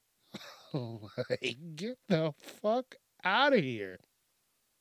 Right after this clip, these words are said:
And that's where all the cars are going. They're all talking to you and driving themselves. They're doing everything.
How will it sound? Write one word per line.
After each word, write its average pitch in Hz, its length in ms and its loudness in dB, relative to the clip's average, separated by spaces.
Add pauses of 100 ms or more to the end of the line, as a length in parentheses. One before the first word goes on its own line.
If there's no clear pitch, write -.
(2750)
And 135 120 0
that's 175 200 4
where 185 120 6
all 196 160 10
the 185 80 2
cars 190 340 4
are 180 60 2
going. 160 460 4 (1000)
They're 151 160 4
all 175 160 8
talking 170 480 4
to 175 140 4
you 180 300 4
and 123 180 -2
driving 156 500 4
themselves. 160 640 4
They're 160 100 0
doing 165 300 2
everything. 123 600 2